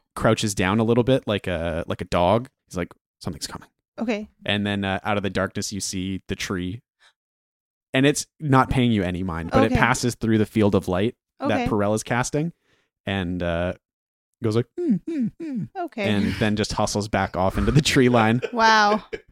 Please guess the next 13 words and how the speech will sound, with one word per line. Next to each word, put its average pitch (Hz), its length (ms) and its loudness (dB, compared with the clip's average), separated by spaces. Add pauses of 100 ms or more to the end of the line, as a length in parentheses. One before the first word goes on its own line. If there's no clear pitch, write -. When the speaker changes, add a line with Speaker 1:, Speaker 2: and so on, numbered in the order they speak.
(120)
Speaker 2:
I 240 120 6
was 220 180 4
really 202 260 0
tense 208 340 -10
there 214 220 -2
for - 120 2
a 233 60 0
second. 277 560 2 (560)
<laughs> - 600 -10
Speaker 1:
Perel 131 280 8
says, 127 320 4
"I 98 300 0
guess - 380 -2